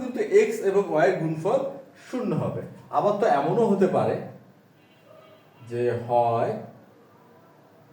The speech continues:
এক্স equal জিরো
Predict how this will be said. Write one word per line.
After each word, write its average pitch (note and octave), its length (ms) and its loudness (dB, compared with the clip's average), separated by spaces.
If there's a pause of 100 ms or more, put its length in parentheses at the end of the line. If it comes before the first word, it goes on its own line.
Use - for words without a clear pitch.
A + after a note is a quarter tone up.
(320)
এক্স F3+ 320 2 (240)
equal D#3 460 2 (460)
জিরো C#3+ 360 -2